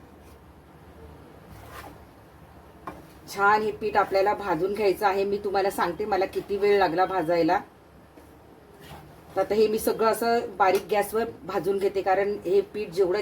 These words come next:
छान भाजाल तुपामध्ये तेवढे लाडू आपले सुंदर होतील आणि पौष्टिक तर होणारच आहे, कारण आपण नाचणीचे लाडू करतोय. नाचणी अतिशय पौष्टिक आहे, त्यामुळे ते, अ, चण्याच्या पिठाचे वगैरे लाडू करण्यापेक्षा असे लाडू तुम्ही दिवाळीमध्ये फराळामध्ये ठेवा,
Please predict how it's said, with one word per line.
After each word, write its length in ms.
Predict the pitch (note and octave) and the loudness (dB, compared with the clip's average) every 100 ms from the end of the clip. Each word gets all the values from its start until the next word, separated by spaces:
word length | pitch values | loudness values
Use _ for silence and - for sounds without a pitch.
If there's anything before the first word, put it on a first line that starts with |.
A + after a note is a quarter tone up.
| - | -2
छान 200 | G#3 G#3+ | -2 0
भाजाल 340 | G#3 F#3+ G#3+ G3 | 0 2 0 -2
तुपामध्ये 500 | G3+ G3+ G3 F#3 G3+ G3+ - - - - | -2 -2 0 -2 -4 -6 -14 -14 -8 0
तेवढे 300 | F3+ G3 G3+ | 4 4 4
लाडू 220 | F3+ F#3+ | 4 4
आपले 260 | F#3+ F3+ F3+ | 0 -2 -6
सुंदर 440 | - G#3 F#3 G#3 | -4 -4 0 2
होतील 360 | G3 F#3 F3+ F3+ - - E3 | 2 2 -2 -4 -10 -10 -4
आणि 160 | F3+ | -2
पौष्टिक 480 | F3+ F#3+ E3 - G3 - G#3 | 0 0 0 -2 -10 -8 -6
तर 100 | F#3+ | -2
होणारच 440 | G3 F3+ F#3 F3+ | 2 4 4 2
आहे, 200 | F3 F3 | 0 -2
कारण 180 | F#3 F#3 | -2 0
आपण 280 | F3 F#3 F#3 | 0 0 0
नाचणीचे 540 | D#3+ E3 F3 F3 F#3+ | 0 -2 -6 -2 0
लाडू 220 | F3 E3+ | 2 2
करतोय. 420 | F3 E3+ E3+ E3+ E3 - - - | 2 0 0 -4 -4 -12 -16 -6
नाचणी 420 | F3+ E3+ - F3+ | 0 0 0 0
अतिशय 640 | F#3 E3+ - F#3+ F3+ G3+ F#3+ | 0 0 -4 -10 -4 0 0
पौष्टिक 480 | G3 D#3+ - F3+ | 0 -4 -4 -4
आहे, 340 | F#3+ D#3+ E3+ F3 - - - - - - - - - - | -2 -2 -2 -6 -8 -20 -20 -20 -20 -20 -20 -20 -16 0
त्यामुळे 380 | G3+ F#3 G3 F#3 | 2 4 4 4
ते, 260 | F#3+ F#3 E3 | 4 4 6
अ, 320 | F3 F#3 F3 | 6 6 4
चण्याच्या 460 | F3 F#3 F3+ F#3 F#3 | 2 2 2 0 -4
पिठाचे 420 | F3+ F#3+ F#3 F#3 | -2 -2 0 0
वगैरे 340 | F#3 F3+ F#3 | 2 4 4
लाडू 240 | F3 D#3+ F3 | 2 2 0
करण्यापेक्षा 580 | F#3 E3+ F3+ F3 F#3 | -2 0 -2 0 0
असे 260 | E3+ D#3 F#3 | 0 0 0
लाडू 220 | E3+ F3 | 0 0
तुम्ही 240 | F3 E3+ D#3+ | -2 -4 0
दिवाळीमध्ये 560 | D#3+ E3+ F3+ F3 F3+ | 2 4 4 2 -2
फराळामध्ये 580 | - E3+ E3 F3+ F3 F3+ | -2 -2 0 0 0 -2
ठेवा, 340 | F#3 F3 E3 | 0 -2 -2